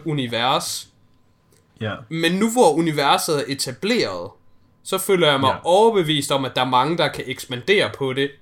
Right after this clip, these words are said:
Speaker 1: endda bedre end hende selv.
Speaker 2: Det er fu-, fuldt overbevist om. Altså, jeg, jeg snakkede jo også om i sidste episode, at jeg følte, det var sådan ret heldigt, at det var endt så godt.
Speaker 1: Ja. Jamen, det kan godt ha-,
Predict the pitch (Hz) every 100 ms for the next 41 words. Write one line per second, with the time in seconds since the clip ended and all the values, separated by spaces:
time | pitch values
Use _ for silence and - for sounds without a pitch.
0 | _ _ _ _ _ - 165 151 170 175
1 | 165 190 123 120 110 - 135 139 - _
2 | _ _ _ _ _ _ _ _ _ -
3 | 113 143 104 92 87 - 73 - _ -
4 | - - _ - - - 135 127 87 87
5 | - 107 - 113 110 _ _ _ _ 101
6 | 110 - - 110 110 104 123 113 113 95
7 | 107 110 92 117 110 101 85 92 95 95
8 | 87 90 104 107 110 87 87 - 87 82
9 | _ _ _ _ _ _ _ _ _ _
10 | _ - 101 110 104 98 104 - - -
11 | 95 82 82 92 82 - - - - 90
12 | 92 - _ _ _ - 139 - - _
13 | _ _ _ - 208 190 147 143 147 185
14 | 202 160